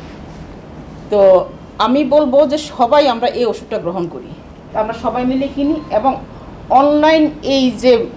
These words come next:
আমরা যে প্রোডাক্ট এখন কালকে থেকে শুরু করলাম, নিঃসন্দেহে হামদর্দ এখন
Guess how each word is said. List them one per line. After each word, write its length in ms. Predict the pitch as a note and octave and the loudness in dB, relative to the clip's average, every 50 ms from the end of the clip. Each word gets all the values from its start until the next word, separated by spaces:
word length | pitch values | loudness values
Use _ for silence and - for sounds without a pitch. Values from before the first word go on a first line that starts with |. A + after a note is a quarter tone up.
| - - - | -16 -10 -2
আমরা 260 | - F#3 G3 G3 G3+ | 0 0 2 4 2
যে 300 | G3 F#3 G#3 G3+ G3 E3+ - - - - - - - - - - - - | 2 2 0 0 0 -2 -4 -8 -14 -18 -18 -20 -20 -20 -18 -18 -14 -4
প্রোডাক্ট 420 | - A#3 A3+ B3 B3+ B3 B3 - - | -2 2 4 4 4 4 2 0 -2
এখন 200 | - G3 A#3+ A3+ A3 - - | -2 -2 -2 -6 -6 0 0
কালকে 220 | A#3 G#3+ A3 A3 | 0 0 0 -4
থেকে 140 | A3 A3 G#3+ | -6 -8 -10
শুরু 240 | - - B3+ A#3+ B3 | -6 -4 -4 -2 0
করলাম, 420 | B3 A3+ F#3 D#3 B2 - C#3 E3+ - - - - - - - - - - - - | 0 0 0 0 -2 -6 -8 -10 -12 -14 -16 -18 -18 -18 -18 -18 -18 -16 -6 0
নিঃসন্দেহে 640 | A#3 C#4+ E4 - - - D#4 D#4 D#4 C#4+ D4+ F4 D#4 | 2 2 2 2 2 2 4 4 6 6 6 6 4
হামদর্দ 420 | D#4 D#4 C4+ G#3+ G#3 G#3+ A#3 A3+ A3 | 4 2 0 -2 -4 -4 -2 0 0
এখন 180 | G3 - A3+ | 0 -2 -2